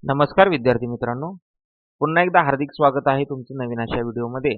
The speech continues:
या व्हिडिओमध्ये आपण जीसीसी टीबीसी फोर्टी word per minute या टायपिंग एक्झामच्या संदर्भाने प्रॅक्टिकलमध्ये असणारा नंबर दोनचा प्रश्न म्हणजे लेटर रायटिंग.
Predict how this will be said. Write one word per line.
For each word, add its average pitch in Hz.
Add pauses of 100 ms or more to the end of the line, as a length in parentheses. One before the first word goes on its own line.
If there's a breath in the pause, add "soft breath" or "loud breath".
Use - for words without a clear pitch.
(880)
या 143
व्हिडिओमध्ये 170
आपण 175 (580)
जीसीसी 147
टीबीसी 165
फोर्टी 147
word 143 (120)
per 143
minute 143 (600)
या 156
टायपिंग 147
एक्झामच्या 135
संदर्भाने 135 (720)
प्रॅक्टिकलमध्ये 160
असणारा 147 (240)
नंबर 151
दोनचा 143
प्रश्न 143
म्हणजे 139
लेटर 120
रायटिंग. 107